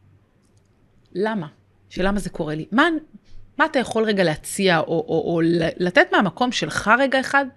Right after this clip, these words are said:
של איך הוא יכול לזוז משם, או איך יכול לשנות את זוג המשקפיים רגע, כדי להגיע כן למקום הזה שדיברת אליו?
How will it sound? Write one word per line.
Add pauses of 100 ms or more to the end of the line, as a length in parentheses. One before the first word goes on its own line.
(480)
של
איך
הוא
יכול
לזוז
משם,
או
איך
יכול (280)
לשנות
את
זוג
המשקפיים
רגע, (1120)
כדי
להגיע
כן
למקום
הזה
שדיברת
אליו?